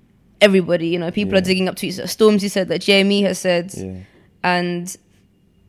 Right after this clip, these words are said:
Speaker 1: if you're in a position where you have a voice or you can have an opinion, there are gonna be people that are gonna try and dig things up on you.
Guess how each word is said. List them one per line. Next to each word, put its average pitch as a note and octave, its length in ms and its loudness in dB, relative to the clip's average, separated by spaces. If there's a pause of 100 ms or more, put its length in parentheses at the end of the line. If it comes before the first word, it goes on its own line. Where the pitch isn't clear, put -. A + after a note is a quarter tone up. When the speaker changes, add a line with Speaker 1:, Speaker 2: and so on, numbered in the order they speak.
(240)
Speaker 1:
if G3+ 220 -4
you're A#3 220 4
in A3 80 2
a G#3 60 2
position G3+ 800 0
where F#3 160 0
you F#3+ 180 -2
have G3 160 -2
a F3 100 -2
voice G#3 540 -2
or F3 120 -4
you F3+ 100 -2
can G3+ 120 -2
have F#3 160 0
an E3+ 100 -6
opinion, G3 640 0
there F#3+ 120 2
are G#3 140 6
gonna G#3 180 0
be F#3+ 80 -2
people F#3 220 -6
that F3+ 160 -6
are - 40 -10
gonna F3 180 -4
try F3+ 180 -2
and F3+ 80 -4
dig F3+ 160 -4
things F3 240 -8
up F#3 160 -8
on E3 120 -10
you. E3 200 -12